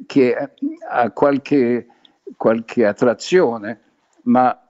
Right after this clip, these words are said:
non vedo come due stati potrebbero essere creati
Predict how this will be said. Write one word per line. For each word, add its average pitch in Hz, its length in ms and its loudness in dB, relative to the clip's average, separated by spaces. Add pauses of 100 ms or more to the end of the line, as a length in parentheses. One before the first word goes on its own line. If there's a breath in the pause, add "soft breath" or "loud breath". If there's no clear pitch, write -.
(400)
non 131 320 0
vedo 139 480 0
come 123 640 -2
due 131 320 -2
stati 151 680 -2
potrebbero 131 800 0
essere 120 500 -2
creati 120 840 -2